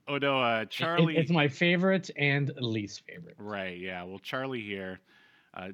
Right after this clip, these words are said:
Speaker 1: didn't do too much directing. Um, aside from My Demon Lover, he did, uh, another sort of, looks like a boner comedy called, uh, The First Time,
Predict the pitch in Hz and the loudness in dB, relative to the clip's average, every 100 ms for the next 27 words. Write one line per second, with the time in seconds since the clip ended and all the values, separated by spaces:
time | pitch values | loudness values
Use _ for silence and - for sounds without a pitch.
0 | - 180 214 - - - 95 139 147 139 | -10 -8 -8 -12 -20 -20 -14 -10 -10 -10
1 | - 135 131 123 113 117 - - 104 95 | -10 -8 -8 -8 -8 -8 -10 -12 -10 -8
2 | 95 - 85 78 82 82 78 80 82 90 | -8 -10 -20 -20 -20 -20 -20 -20 -18 -8
3 | 113 113 117 127 117 113 107 104 104 104 | -4 -4 -4 -6 -6 -6 -8 -8 -8 -8
4 | 101 98 92 92 101 95 90 90 98 107 | -10 -12 -14 -14 -8 -8 -8 -10 -8 -6
5 | 117 117 113 107 - 104 98 90 80 - | -4 -4 -6 -8 -10 -8 -8 -12 -16 -20
6 | _ _ _ 101 - 104 92 82 98 101 | _ _ _ -18 -14 -14 -14 -14 -10 -8
7 | 98 98 - 101 98 101 95 - 90 85 | -8 -10 -10 -10 -8 -8 -10 -10 -12 -12
8 | 80 82 80 85 101 _ 113 107 - - | -14 -16 -16 -16 -18 _ -8 -8 -10 -12
9 | 101 101 101 104 | -10 -8 -8 -8